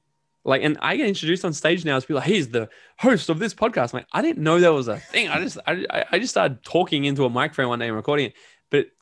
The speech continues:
to most people, it's like, this is having such a big impact, and it elevates you to a whole new level,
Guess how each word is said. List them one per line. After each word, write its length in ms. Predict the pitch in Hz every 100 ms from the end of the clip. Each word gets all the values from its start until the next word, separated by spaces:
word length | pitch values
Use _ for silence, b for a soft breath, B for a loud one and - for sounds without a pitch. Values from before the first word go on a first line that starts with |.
| -
to 240 | 151 143
most 320 | 135 165 165
people, 180 | - 170
it's 100 | 139
like, 140 | 135 117
this 160 | 135
is 100 | 147
having 260 | 156 151 135
such 240 | - 127
a 20 | 123
big 140 | 107
impact, 420 | 135 151 143 110
and 120 | 117
it 60 | - -
elevates 440 | 143 175 165 143 131
you 160 | 120
to 160 | - 107
a 40 |
whole 160 | 107 127
new 160 | 113
level, 280 | 107 107 -